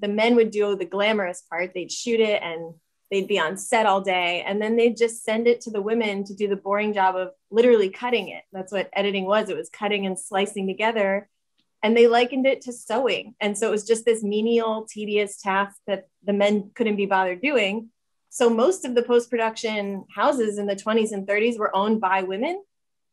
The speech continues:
And there was this, just this era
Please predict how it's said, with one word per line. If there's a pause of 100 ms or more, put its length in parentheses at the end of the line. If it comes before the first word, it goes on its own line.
(140)
And (280)
there
was
this,
just
this
era